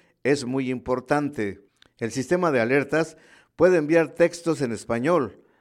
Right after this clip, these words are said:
Ahora los latinos pueden recibir alertas claras sobre inundaciones.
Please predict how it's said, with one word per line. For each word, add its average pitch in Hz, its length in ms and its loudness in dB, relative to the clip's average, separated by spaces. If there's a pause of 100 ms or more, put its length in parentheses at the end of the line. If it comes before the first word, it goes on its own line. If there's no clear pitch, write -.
(220)
Ahora 135 280 4
los 123 160 0
latinos 139 600 -2 (320)
pueden 160 240 2
recibir 135 420 -2
alertas 131 580 0
claras 147 640 0
sobre 143 480 0
inundaciones. 139 1000 -4